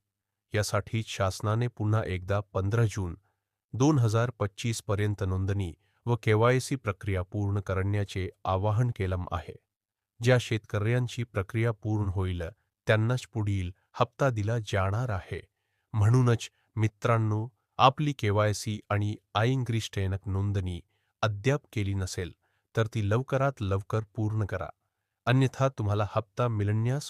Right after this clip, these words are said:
उशीर होऊ शकतो. या हप्त्याच्या तारखा अधिकृतपणे लवकरच जाहीर केल्या जातील आणि त्याबद्दल मी तुम्हाला नक्की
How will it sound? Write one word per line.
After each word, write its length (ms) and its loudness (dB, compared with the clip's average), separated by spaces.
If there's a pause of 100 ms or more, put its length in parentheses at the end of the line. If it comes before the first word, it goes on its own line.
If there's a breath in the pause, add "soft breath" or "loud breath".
उशीर 340 -4
होऊ 200 -2
शकतो. 460 -8 (680)
या 100 6
हप्त्याच्या 600 0
तारखा 600 0 (160)
अधिकृतपणे 800 -4
लवकरच 480 -4
जाहीर 260 -2 (120)
केल्या 300 -2
जातील 460 -4 (500)
आणि 160 4 (100)
त्याबद्दल 540 2
मी 140 -4 (120)
तुम्हाला 360 -4
नक्की 480 -6